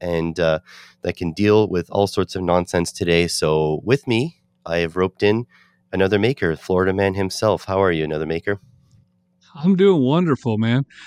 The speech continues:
Speaker 2: I've been thinking about it. You know, this, uh, podcast is a lot like my coding. What I lack in quality, I definitely make up for in quantity.
Speaker 1: Okay. Well, well, what about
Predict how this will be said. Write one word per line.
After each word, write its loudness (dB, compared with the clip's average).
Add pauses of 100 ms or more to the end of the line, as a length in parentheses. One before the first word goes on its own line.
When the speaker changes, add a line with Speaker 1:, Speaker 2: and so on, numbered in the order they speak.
(180)
Speaker 2:
I've 4
been -2
thinking 2
about 0
it. -4
You 0
know, 2
this, 0
uh, 2
podcast -2
is -4
a 0
lot 0
like -4
my -2
coding. -2
What -2
I 0 (140)
lack -2
in 0
quality, -2 (340)
I -2
definitely 0
make 2
up -4
for -2
in -4
quantity. -2 (960)
Speaker 1:
Okay. 0
Well, 0
well, 0
what 4
about 0